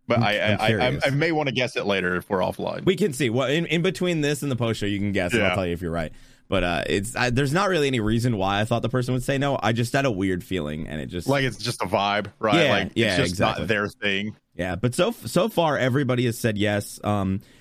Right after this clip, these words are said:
Speaker 2: which, I mean, I guess it makes sense, right? Like, I'm, I'm in s-, I'm in so many fucking different mashups. I mean, dude, Boom, you're in so many fucking different mashups. I've
Speaker 1: It's
Speaker 2: never been
Speaker 1: weird.
Speaker 2: asked. <laughs> Ever.
Speaker 1: It's so weird, dude. Like, I, I,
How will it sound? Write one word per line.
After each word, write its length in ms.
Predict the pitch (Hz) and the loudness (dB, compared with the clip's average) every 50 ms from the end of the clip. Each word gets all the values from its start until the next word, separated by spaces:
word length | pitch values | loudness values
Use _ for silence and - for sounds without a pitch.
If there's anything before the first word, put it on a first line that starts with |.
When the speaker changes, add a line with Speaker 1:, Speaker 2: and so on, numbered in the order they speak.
| - _ _ | -20 _ _
Speaker 2:
which, 220 | - 165 190 180 - - | 0 0 0 0 0 0
I 80 | - 208 | 0 2
mean, 180 | 202 208 196 | 2 2 0
I 100 | 190 196 | 0 0
guess 220 | 185 233 226 - - | 0 0 -2 -2 0
it 60 | - | 0
makes 180 | 143 139 123 | 0 0 0
sense, 280 | - - 131 110 90 - | 0 0 0 0 0 -2
right? 180 | 101 107 110 101 | 0 0 0 2
Like, 140 | - - - - | 0 0 0 0
I'm, 240 | 131 151 165 160 - | 0 0 0 0 0
I'm 220 | 131 151 170 180 | 0 0 0 0
in 80 | 202 185 | 0 0
s-, 220 | 175 - - - - | -2 -2 -6 -4 -2
I'm 220 | 135 143 156 156 | -2 0 0 0
in 100 | 165 156 | 0 -2
so 320 | 139 - - - 151 135 131 | -4 -4 -4 -2 0 0 2
many 200 | 135 135 131 127 | 0 0 0 -2
fucking 360 | 120 - 120 117 - 113 107 | -2 -2 -2 -2 0 0 0
different 320 | 92 107 104 113 110 104 | 0 0 -2 -2 -2 -2
mashups. 340 | 90 90 95 98 - 127 120 - | -2 -2 -2 -2 -2 -2 -2 0
I 60 | 147 | 0
mean, 180 | 160 165 156 151 | 0 0 0 0
dude, 160 | 147 143 123 | 0 0 0
Boom, 200 | 113 131 123 120 | 0 0 2 2
you're 200 | 117 123 131 127 | 0 0 0 0
in 80 | 120 110 | 0 -2
so 180 | - - 113 | -2 -2 -2
many 120 | 107 104 98 | 0 -2 -2
fucking 200 | 101 98 95 92 | -2 -2 -2 -2
different 240 | 92 87 92 92 | -4 -4 -4 -4
mashups. 340 | 90 87 87 92 92 - - - - - _ _ _ _ - | -4 -4 -4 -4 -6 -8 -10 -14 -20 -20 _ _ _ _ 0
I've 140 | - 233 214 | 2 2 2
Speaker 1:
It's 80 | 151 139 | 2 2
Speaker 2:
never 180 | - 143 - | 2 2 4
been 140 | 220 - - | 4 4 4
Speaker 1:
weird. 180 | - - 202 190 | 4 4 4 2
Speaker 2:
asked. 340 | 139 - - - - - - - | 2 -2 -4 -8 -10 -10 -12 -12
<laughs> 680 | - - - _ _ _ _ _ _ _ _ _ - | -16 -20 -20 _ _ _ _ _ _ _ _ _ 0
Ever. 260 | 165 202 226 127 127 | 0 0 2 2 0
Speaker 1:
It's 80 | 131 123 | -2 -2
so 360 | - 220 214 202 196 196 190 | 0 0 0 2 2 2 0
weird, 480 | 185 170 175 190 196 196 190 180 165 147 | 0 0 0 0 0 0 0 0 0 0
dude. 260 | 156 165 165 170 156 | 2 2 2 2 0
Like, 180 | 165 165 156 - | 0 -2 0 0
I, 180 | 151 160 165 160 - - | 0 0 0 0 0 0
I, 160 | 165 185 | 0 0